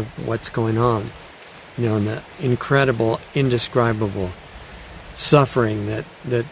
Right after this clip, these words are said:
people are going through now and they've gone through for as long as you can go back in history.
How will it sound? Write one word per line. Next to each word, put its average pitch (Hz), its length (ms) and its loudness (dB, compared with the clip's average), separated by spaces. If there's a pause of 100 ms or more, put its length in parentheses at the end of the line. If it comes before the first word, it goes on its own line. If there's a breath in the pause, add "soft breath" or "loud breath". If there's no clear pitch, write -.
(800)
people 120 320 0
are 110 120 4
going 107 340 0
through 110 240 -4
now 110 280 0
and 104 120 -2
they've 101 200 -6
gone 107 240 0
through 113 220 -2
for 104 380 -6
as 127 220 -2
long 113 280 4
as 107 140 0
you 104 100 -2
can 107 200 -4
go 104 140 -2
back 101 320 -10
in 139 80 -6
history. 123 480 -6